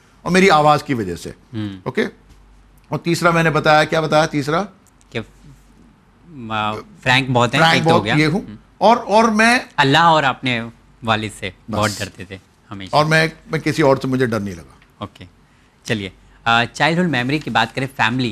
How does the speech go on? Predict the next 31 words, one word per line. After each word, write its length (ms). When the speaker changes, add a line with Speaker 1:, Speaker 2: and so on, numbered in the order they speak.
Speaker 2:
की, 80
फैमिली 200
Speaker 1:
जी। 60
Speaker 2:
की 80
मैं 140
बात 240
कर 60
रहा 100
हूँ, 100
तो 80
कौन 260
सी 180
मेमोरी 320
है 100
जो 120
आप 240
हमेशा 360
कैरी 280
करते 300
हैं 140
भाइयों 300
के 100
साथ, 200
बहनों 300
के 120
साथ, 220
या 240
फ्रेंड 340
के 80
साथ, 260
या 80